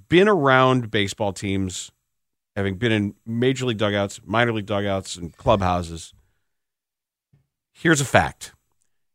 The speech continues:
You can't play baseball harder like you can other sports. You can concentrate, you can be attentive, you can be responsible, but it's not an effort sport.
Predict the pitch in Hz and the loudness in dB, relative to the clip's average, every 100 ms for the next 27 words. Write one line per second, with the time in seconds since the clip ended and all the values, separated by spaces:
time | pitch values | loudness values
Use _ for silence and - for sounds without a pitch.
0 | _ - - 180 - - - - 190 180 | _ -6 4 6 6 2 -4 4 6 6
1 | 120 135 131 - - 120 104 - - 110 | 6 6 6 4 6 6 6 0 2 4
2 | 101 87 62 - - 98 117 - 131 110 | 4 2 -4 -10 -8 -6 -6 -6 0 2
3 | 104 90 92 - - 80 90 - - - | 2 2 0 -2 -4 -4 -4 -4 -6 -8
4 | _ _ _ _ _ _ 143 151 180 160 | _ _ _ _ _ _ 0 2 2 6
5 | 151 147 143 151 143 120 127 123 135 123 | 6 4 0 2 2 2 0 0 2 2
6 | 117 117 113 127 120 117 120 107 104 113 | 2 0 0 2 2 2 2 2 0 0
7 | 107 - 110 104 104 - 151 143 - 90 | 0 0 0 0 -2 4 6 6 4 -2
8 | 80 69 - - - - 123 117 127 123 | -4 -6 -12 -20 -4 2 2 2 2 4
9 | 135 135 123 120 - - _ - 123 - | 8 8 8 4 -4 -8 _ -6 -4 2
10 | 113 - 104 - - 80 62 | 2 2 -4 -2 -4 -4 -12